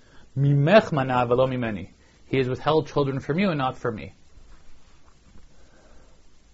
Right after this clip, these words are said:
So then Rashi says that Yaakov is telling Rachel that I cannot pray for you because I have children. Yitzchak,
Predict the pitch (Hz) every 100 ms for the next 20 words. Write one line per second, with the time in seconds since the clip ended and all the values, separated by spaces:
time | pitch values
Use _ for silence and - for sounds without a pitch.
0 | - - - - - - - 165 165 160
1 | 165 170 170 151 - 104 95 127 143 143
2 | - - - - 107 110 110 107 - 165
3 | 165 123 110 - - - - - - -
4 | 113 - 143 131 110 - 107 117 117 147
5 | 165 143 156 185 - - 139 135 - 120
6 | 117 101 113 147 - - - - - -
7 | - - - - - - - - - -
8 | - - - - - - 123 131 143 147
9 | 139 143 - 185 190 120 101 - - -
10 | - - - - - - - - - -
11 | - - - - - - - - - 110
12 | 156 226 - 139 -